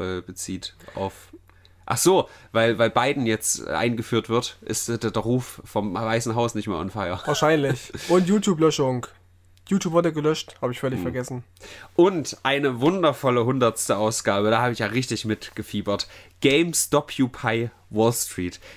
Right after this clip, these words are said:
Speaker 1: Dieses ganze, äh, GameStop-Ding.
Speaker 2: Ah,
Speaker 1: Da
Speaker 2: ja.
Speaker 1: war ich ja auch richtig drin. Also ich war nur in for the memes, ich hab da keine Aktien oder so gekauft, aber ich fand diese Bewegung an sich echt geil.
Speaker 2: Dann noch Lego-Shitstorm, weiß ich gar nicht mehr, was die gemacht haben.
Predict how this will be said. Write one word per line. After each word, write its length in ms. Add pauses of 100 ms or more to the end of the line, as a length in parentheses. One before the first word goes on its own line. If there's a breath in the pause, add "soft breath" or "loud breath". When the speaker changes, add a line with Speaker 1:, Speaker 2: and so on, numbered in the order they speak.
(100)
Speaker 1:
Dieses 260
ganze, 540
äh, 180
GameStop-Ding. 1300
Speaker 2:
Ah, 440
Speaker 1:
Da 120
Speaker 2:
ja. 40
Speaker 1:
war 140
ich 80
ja 80
auch 220
richtig 340
drin. 240
Also 160
ich 180
war 80
nur 180
in 160
for 200
the 80
memes, 320
ich 100
hab 100
da 100
keine 420 (300 loud breath)
Aktien 360
oder 240
so 140
gekauft, 400
aber 180
ich 100
fand 200
diese 180
Bewegung 460
an 160
sich 320 (340 soft breath)
echt 380
geil. 320 (720 loud breath)
Speaker 2:
Dann 120
noch 160
Lego-Shitstorm, 1080
weiß 160
ich 100
gar 140
nicht 180
mehr, 200
was 100
die 180
gemacht 360
haben. 360